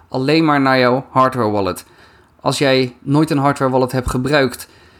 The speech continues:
en je gaat die seed intypen in software die je hebt gedownload,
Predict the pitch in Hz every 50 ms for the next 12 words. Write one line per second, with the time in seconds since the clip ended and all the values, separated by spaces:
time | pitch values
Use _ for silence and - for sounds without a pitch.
0 | _ _ _ - 143 139 135 135 127 127 127 123 120 113 - - - - 143 135
1 | - 147 131 - - 147 143 139 - 139 143 143 135 - 139 123 - 131 123 123
2 | - 135 135 131 127 120 - 170 165 - - 180 160 151 151 147 147 147 139 135
3 | - 156 139 127 123 123 131 127 127 131 127